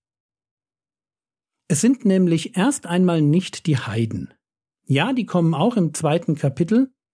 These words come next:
aber hier an dieser Stelle geht es um die Einwohner von Juda und Jerusalem. Es geht um das Volk Israel. Es geht um Gottes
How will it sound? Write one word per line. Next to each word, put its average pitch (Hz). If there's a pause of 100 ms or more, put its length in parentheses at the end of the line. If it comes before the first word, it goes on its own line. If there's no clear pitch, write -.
(680)
aber 156
hier 240
an 170
dieser 233
Stelle 156
geht 147
es 151
um 147
die 147
Einwohner 180
von 139
Juda 175
und 143
Jerusalem. 135 (560)
Es 147
geht 196
um 190
das 170
Volk 190
Israel. 117 (500)
Es -
geht 196
um 170 (100)
Gottes 202